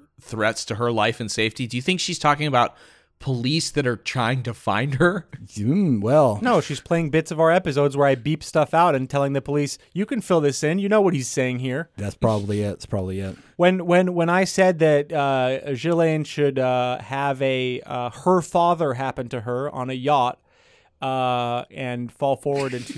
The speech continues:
Speaker 3: the
Speaker 2: <laughs>
Speaker 3: darkness of the waters below, I, you know, like, that could
Speaker 2: It
Speaker 3: be
Speaker 2: could
Speaker 3: seen by her as
Speaker 2: As threatening?
Speaker 3: as threatening, but
Speaker 2: Possibly.
Speaker 1: Yeah, you
Speaker 3: so
Speaker 1: know what? I, I mean, I guess she does have kind of a point.
Speaker 3: Just because I want, uh, the back of her head to go, "Daddy."
Speaker 2: Oh, right, right, right.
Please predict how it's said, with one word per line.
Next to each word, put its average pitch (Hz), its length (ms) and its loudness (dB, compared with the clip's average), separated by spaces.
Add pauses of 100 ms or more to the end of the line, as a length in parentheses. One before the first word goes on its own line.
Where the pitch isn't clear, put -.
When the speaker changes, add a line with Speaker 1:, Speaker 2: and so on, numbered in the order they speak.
Speaker 3:
the 120 180 -2
Speaker 2:
<laughs> 113 160 -6
Speaker 3:
darkness 131 460 -2
of 120 120 -8
the 123 80 -4
waters 123 360 0
below, 135 640 0 (220)
I, 165 160 -4
you 180 300 0
know, 175 200 2
like, 180 240 0
that 175 460 0
could - 180 2
Speaker 2:
It - 20 -8
Speaker 3:
be 175 120 0
Speaker 2:
could 165 100 -2
Speaker 3:
seen 196 200 2
by 175 160 4
her 185 260 2
as 147 420 -2 (440)
Speaker 2:
As 120 240 -4
threatening? 160 320 6
Speaker 3:
as 165 160 -4
threatening, 151 540 0
but 135 160 2
Speaker 2:
Possibly. 101 340 -4
Speaker 1:
Yeah, 190 220 0
you 151 80 -10
Speaker 3:
so 151 80 2
Speaker 1:
know 131 80 4
what? 202 240 0
I, 135 80 2
I 139 280 -2
mean, 156 160 0
I 147 80 2
guess 147 180 0
she - 120 -4
does 156 200 0
have 135 200 0
kind 139 220 0
of 135 80 -4
a 139 80 2
point. 160 340 -2 (220)
Speaker 3:
Just - 180 -6
because 196 340 2
I 180 80 4
want, 165 400 0
uh, 170 100 -8
the 139 140 -6
back 160 240 0
of 156 80 -2
her 151 80 0
head 151 240 -2
to 151 80 -4
go, 139 200 0
"Daddy." 135 340 0
Speaker 2:
Oh, 131 60 4
right, 135 220 4
right, 113 260 0
right. 90 340 -8